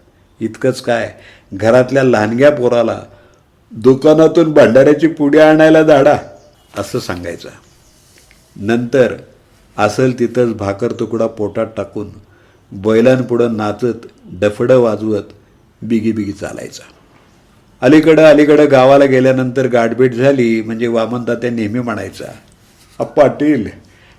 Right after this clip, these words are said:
आता आमचं काय खरं नाही बघा. नाडं सौंदर्य आटण्यात अन झाडू आवळण्यात आमच्या सतरा पिढ्या गेल्या,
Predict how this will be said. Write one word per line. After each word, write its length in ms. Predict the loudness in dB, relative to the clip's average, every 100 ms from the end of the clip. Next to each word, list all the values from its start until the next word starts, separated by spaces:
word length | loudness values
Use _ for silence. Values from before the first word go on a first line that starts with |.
| _ -12
आता 360 | -12 2 4
आमचं 420 | 4 2 0 -2 2
काय 300 | 4 2 0
खरं 280 | -2 -2 -2
नाही 180 | -4 -4
बघा. 280 | -6 -8 -14 -18 _ _ _ _ _ _ _ _ _
नाडं 460 | 0 4 6 6 4
सौंदर्य 520 | 4 2 2 4 4
आटण्यात 640 | 4 2 -2 0 2 2 2
अन 160 | 0
झाडू 360 | 2 2 2 2
आवळण्यात 680 | 4 2 2 0 0 0 0
आमच्या 320 | -2 -2 -6
सतरा 420 | -4 -6 -4 -2
पिढ्या 320 | -2 -4 -8 -8
गेल्या, 340 | -10 -12